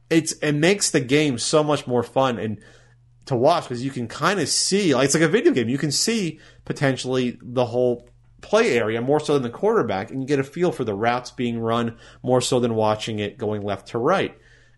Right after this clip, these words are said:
And the N F L, they're, they're pretty good at getting this stuff going with the different angles. It's not like the, it's not like Vince is gonna be able to put in more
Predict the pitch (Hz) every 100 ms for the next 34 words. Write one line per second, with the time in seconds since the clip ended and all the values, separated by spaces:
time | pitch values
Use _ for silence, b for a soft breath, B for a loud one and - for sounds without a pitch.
0 | _ 127 120 117 - - 160 277 - 330
1 | 254 185 214 202 233 285 277 - 285 185
2 | 165 123 120 - 113 - 98 90 98 107
3 | 104 117 110 101 117 117 107 107 - -
4 | b b b b - - 208 220 196 175
5 | 90 - 147 147 240 247 - 143 156 208
6 | 185 151 165 147 160 156 160 151 - -
7 | 160 151 135 135 156 135 B